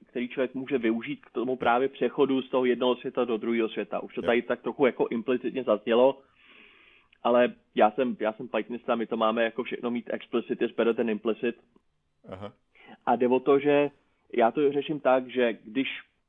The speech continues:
Speaker 1: se chystám pracovat, tak si třeba jako udělám kafe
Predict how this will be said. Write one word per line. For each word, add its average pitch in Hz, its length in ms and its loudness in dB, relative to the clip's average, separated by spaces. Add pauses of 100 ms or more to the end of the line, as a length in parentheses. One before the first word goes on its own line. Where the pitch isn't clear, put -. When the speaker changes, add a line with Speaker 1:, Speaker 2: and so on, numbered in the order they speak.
(180)
Speaker 1:
se - 100 -2
chystám 127 360 0
pracovat, 165 580 2 (100)
tak 123 160 -8
si 147 100 -12
třeba 131 220 0
jako 131 420 2 (380)
udělám 120 400 2
kafe 170 540 2